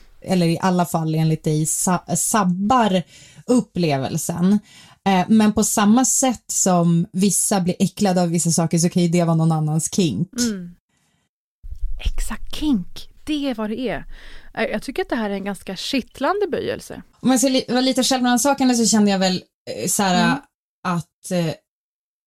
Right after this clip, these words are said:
Speaker 1: ja, men min automatiska grej som händer då är ju så här, sa jag något taskigt om honom, om han nu har lyssnat på det här? Och då,
Speaker 2: Mm.
Speaker 1: det var ju som att jag var så här, "Ja, han är så jävla entitled, han bara går in där och viftar och det skulle aldrig någon kvinna göra." Det står jag fast vid. Sen så tror inte jag nödvändigtvis att det är medvetet från hans sida.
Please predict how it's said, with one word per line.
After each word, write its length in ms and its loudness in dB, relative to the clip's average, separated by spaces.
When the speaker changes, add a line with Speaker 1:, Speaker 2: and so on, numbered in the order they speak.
Speaker 1:
ja, 60 2
men 160 2
min 180 0
automatiska 640 0
grej 200 0
som 160 0
händer 320 2
då 180 0
är 120 -2
ju 80 0
så 100 -6
här, 40 -4
sa 440 0
jag 140 0
något 180 -2
taskigt 460 -6
om 100 0
honom, 640 0
om 140 2
han 160 0
nu 80 0
har 80 0
lyssnat 320 -4
på 80 -6
det 60 -4
här? 220 -6
Och 120 0
då, 80 2
Speaker 2:
Mm. 200 0
Speaker 1:
det 80 2
var 160 2
ju 60 0
som 160 0
att 100 -2
jag 120 -2
var 80 -2
så 100 -10
här, 80 -16
"Ja, 320 0
han 260 0
är 60 2
så 100 -2
jävla 220 -2
entitled, 640 0
han 180 2
bara 80 0
går 100 2
in 120 2
där 120 0
och 140 -4
viftar 400 -2
och 80 -2
det 120 0
skulle 240 -2
aldrig 380 -6
någon 180 0
kvinna 280 0
göra." 200 -2
Det 140 0
står 160 0
jag 140 0
fast 300 -2
vid. 200 -2
Sen 200 2
så 100 0
tror 180 -2
inte 140 0
jag 120 2
nödvändigtvis 480 0
att 100 -4
det 80 -2
är 40 0
medvetet 800 0
från 160 2
hans 260 -2
sida. 500 -4